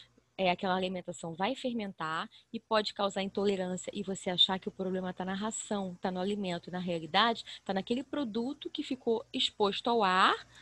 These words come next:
né? Como qualquer alimento exposto ao ar, vai fermentar e pode dar problema pro seu pet. E aí vai gerar uma intolerância, mas uma intolerância por que você esqueceu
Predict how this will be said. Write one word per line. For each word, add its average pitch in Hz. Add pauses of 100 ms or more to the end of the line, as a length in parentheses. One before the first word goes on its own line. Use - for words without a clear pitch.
(260)
né? 220
Como 240
qualquer 269
alimento 285
exposto 214
ao 196
ar, 165 (300)
vai 214
fermentar 214 (220)
e 254
pode 240
dar 233
problema 233
pro 233
seu -
pet. 156 (240)
E 208
aí 180
vai 180
gerar 175
uma 185
intolerância, 185
mas 170
uma 175
intolerância 175 (520)
por 269 (320)
que 254
você 226
esqueceu 226